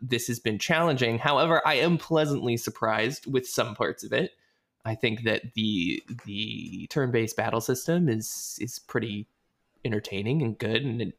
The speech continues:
feels, there's good animations, which is a positive I can say.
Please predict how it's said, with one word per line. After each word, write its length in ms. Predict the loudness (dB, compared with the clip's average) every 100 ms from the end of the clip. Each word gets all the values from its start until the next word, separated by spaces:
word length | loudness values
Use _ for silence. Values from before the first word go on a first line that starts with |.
| _
feels, 560 | -2 2 0 -2 -10 -16 -20 _ _ _ _ _
there's 100 | -2
good 160 | 2 4
animations, 840 | 6 6 4 4 4 4 2 -2 -8
which 180 | -6 -4
is 140 | -2
a 60 | 0
positive 440 | 0 0 0 0
I 120 | 0
can 120 | -2
say. 220 | 0 0